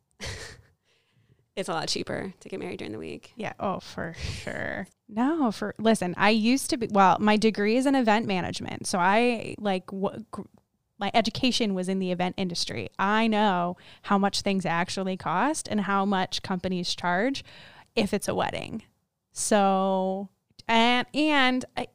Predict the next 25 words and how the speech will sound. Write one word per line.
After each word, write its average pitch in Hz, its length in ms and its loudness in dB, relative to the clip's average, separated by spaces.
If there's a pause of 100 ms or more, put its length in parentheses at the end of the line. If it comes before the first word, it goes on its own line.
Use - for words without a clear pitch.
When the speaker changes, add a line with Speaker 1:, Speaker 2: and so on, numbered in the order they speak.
(160)
Speaker 2:
I, 233 140 4
I 233 80 4
mean, 247 120 6
I 240 120 6
can 269 160 4
say 220 160 2
this 208 160 0
because 208 200 -2
I've 190 140 -2
done 165 180 -6
it 190 200 -2
once 180 260 -2
before. 180 580 -4
Like, 190 160 -6
there 320 120 -2
are 370 40 -4
so 269 160 0
many 214 140 2
things 190 220 -6
that - 160 -10 (120)
don't 180 400 -6 (440)
matter, - 500 -14 (840)
nobody 156 240 -4
cares - 340 -8
about - 360 -10